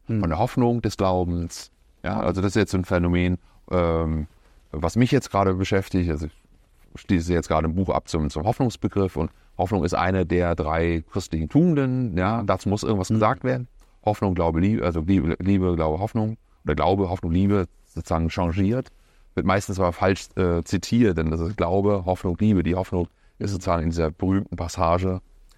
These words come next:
Speaker 2: äh, bei Paulus, äh, ersten Korinther dreizehn in der Mitte, also
Speaker 1: Mhm.
Speaker 2: zwischen Glauben und Lieben, äh, ist sozusagen die Hoffnung angesiedelt. Daraus kann man natürlich ein bisschen was basteln, aber der, der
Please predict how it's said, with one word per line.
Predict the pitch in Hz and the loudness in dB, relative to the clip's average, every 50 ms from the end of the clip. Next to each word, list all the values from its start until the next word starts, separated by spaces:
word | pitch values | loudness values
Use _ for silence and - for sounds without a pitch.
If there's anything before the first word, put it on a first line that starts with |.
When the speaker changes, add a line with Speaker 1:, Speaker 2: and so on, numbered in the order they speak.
| _ _ _ - - | _ _ _ -20 -8
Speaker 2:
äh, | - - 90 | -4 -2 0
bei | 85 85 | 0 0
Paulus, | 80 - 87 85 92 95 95 90 | -2 0 2 2 2 2 2 0
äh, | - - | -2 -2
ersten | 69 69 87 87 85 82 82 80 80 - 87 85 - 90 | -2 0 0 0 0 0 -2 -2 -4 -4 -6 -4 -6 -6
Korinther | - - 95 85 85 80 | -4 -2 -2 0 0 0
dreizehn | 80 78 78 85 87 - - 90 85 85 82 | 0 0 0 0 -2 -2 -2 0 0 0 0
in | - 90 | 0 0
der | 85 78 | 0 0
Mitte, | 80 95 - - 78 - - _ - - | 0 0 -2 -4 -6 -10 -10 _ -12 -8
also | 82 82 80 85 104 | -8 -6 -4 -2 -2
Speaker 1:
Mhm. | 101 | -2
Speaker 2:
zwischen | 98 98 95 - 92 87 82 | 0 0 0 0 0 0 2
Glauben | 80 82 82 85 85 80 | 2 2 2 2 0 0
und | 73 80 - | -2 -2 0
Lieben, | 87 87 85 80 73 _ _ - - - _ - - - _ _ _ - | -2 -2 -2 -4 -8 _ _ -20 -20 -20 _ -20 -20 -20 _ _ _ -4
äh, | 87 87 85 82 82 80 65 - - 82 76 | 0 0 2 2 0 -2 -2 -4 -4 -2 -2
ist | 80 - | -2 -2
sozusagen | 92 82 - 87 82 | -4 -2 -2 0 -2
die | 80 78 | 0 0
Hoffnung | 85 95 - 117 113 | -2 -2 -2 -2 0
angesiedelt. | - 110 113 113 101 107 113 113 120 120 120 113 - | 0 0 0 0 0 0 0 0 0 0 -2 -2 -2
Daraus | - 87 87 92 - | 0 0 0 0 -2
kann | - 104 | -2 -2
man | 95 90 87 | 0 0 0
natürlich | 78 - 95 85 | 0 -2 -2 -2
ein | - | -2
bisschen | - 85 87 80 | -2 -2 -2 -2
was | 76 76 | -2 -2
basteln, | - - 90 87 - - 123 123 120 _ _ _ _ - | 0 -2 -2 -2 -2 -2 -2 -2 -4 _ _ _ _ -2
aber | - 104 107 98 - _ _ _ - | 0 2 2 0 -2 _ _ _ -2
der, | - 104 | -2 0
der | 92 107 101 95 90 85 | 2 2 2 2 2 -2